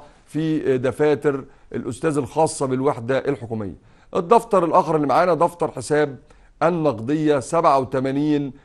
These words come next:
عين ح، وده طبعا بيخصص لإثبات المبالغ المحصلة نقدا. يبقى أي مبالغ بتحصل نقدا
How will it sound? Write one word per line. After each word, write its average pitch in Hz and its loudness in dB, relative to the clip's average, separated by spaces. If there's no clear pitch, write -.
عين 139 0
ح، 160 -4
وده 180 4
طبعا 160 2
بيخصص 135 -4
لإثبات 131 0
المبالغ 131 0
المحصلة 131 0
نقدا. 107 -2
يبقى 110 -4
أي 160 2
مبالغ 143 0
بتحصل 139 -4
نقدا 190 0